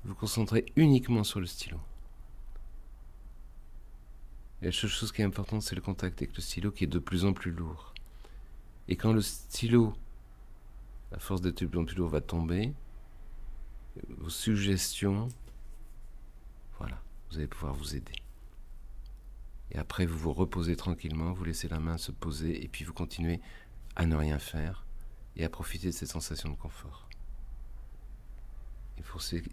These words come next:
celles et ceux qui n'ont pas laissé tomber le stylo, vous vous concentrez, voilà, c'est bien.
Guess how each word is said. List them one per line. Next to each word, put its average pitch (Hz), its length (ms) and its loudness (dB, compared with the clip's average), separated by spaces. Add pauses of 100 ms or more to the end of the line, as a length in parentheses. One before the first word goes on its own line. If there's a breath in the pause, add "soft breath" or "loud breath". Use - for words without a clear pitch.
(180)
celles - 340 -2
et 80 60 0
ceux - 220 -2
qui - 140 -2
n'ont 76 120 0
pas 92 140 4
laissé 90 200 2
tomber 80 260 -2
le 76 60 -4
stylo, 101 420 2
vous 104 200 0
vous 90 60 -4
concentrez, 98 680 2
voilà, 73 220 0
c'est - 160 -6
bien. 67 200 -6